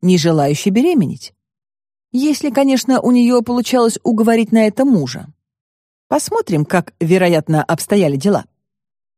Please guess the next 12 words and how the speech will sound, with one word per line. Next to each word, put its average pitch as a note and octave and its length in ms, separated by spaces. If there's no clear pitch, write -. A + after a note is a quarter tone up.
Контрацептивы A3+ 1120
для A3+ 260
мужчин. - 480
Мужчины A#3+ 720
тоже C#4+ 340
могли F#3 320
посодействовать F3+ 720
тому, G3+ 380
чтобы E3+ 280
дама E3 380
не D3 100
забеременела, E3 880